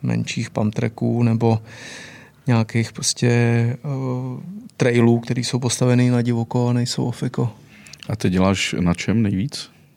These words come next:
Speaker 2: No, v poslední době?
Speaker 1: Na sobě.
Speaker 2: No, myslel jsem nějakou trať, kterou stavíš.
Speaker 1: <laughs> Teď jsme dostavili tu železnou rudu, dáváme si pauzu, aby jsme se nadechli, protože zašly prázdniny a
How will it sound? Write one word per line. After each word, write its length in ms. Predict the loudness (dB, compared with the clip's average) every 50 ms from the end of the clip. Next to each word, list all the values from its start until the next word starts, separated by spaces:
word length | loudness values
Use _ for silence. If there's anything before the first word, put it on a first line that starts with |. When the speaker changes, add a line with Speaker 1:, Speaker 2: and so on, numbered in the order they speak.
| _ _ _ -8
Speaker 2:
No, 60 | -8
v 80 | -8 -4
poslední 360 | -4 -4 -2 0 0 2 2
době? 300 | 2 2 0 0 -2 -2 -6 -10 _ -20 -20 -20 -20 -20 -20 -20 -20 _ _ _ _ -20 _ _ -20 _ 0
Speaker 1:
Na 80 | 2 2
sobě. 320 | 2 2 2 2 0 0 -2 -6 -14 -20 -20 -20 -20 -20 -20 -20 -20 -20 _ _ _ 2
Speaker 2:
No, 80 | 4 6
myslel 280 | 6 6 4 4 2
jsem 160 | 4 6 6
nějakou 340 | 6 6 4 4 4 2 4
trať, 320 | 4 2 2 2 2 0 -2
kterou 280 | 0 2 2 2 2
stavíš. 640 | 0 0 2 2 2 2 2 0 -4 -6 -10 -12 -14 -16 -14 -12 -12 -10 -10
Speaker 1:
<laughs> 300 | -10 -12 -14 -16 -10 -4
Teď 160 | -4 -4 0
jsme 160 | 2 4 4
dostavili 460 | 4 4 4 4 4 6 6 6 4
tu 120 | 4 4 4
železnou 480 | 6 6 6 6 6 6 6 6 4 4
rudu, 540 | 4 4 4 4 4 4 2 2 0 0 -2 -6 -14 -20 -20 -20 -20 _ _ _ _ 0
dáváme 400 | 2 4 4 4 4 4 4 4
si 140 | 2 2 2
pauzu, 500 | 2 2 2 2 2 2 4 4 4 4
aby 160 | 2 0 -2
jsme 180 | -2 -2 -2 0
se 140 | 2 2
nadechli, 520 | 4 4 4 2 0 0 0 0 0 0 -2
protože 300 | -4 -8 -6 -4 -2 -2
zašly 300 | -2 -2 -2 -2 -2 0
prázdniny 720 | 2 2 2 2 2 2 2 2 2 2 2 0 0 0 0 0
a 180 | 0 -2 -4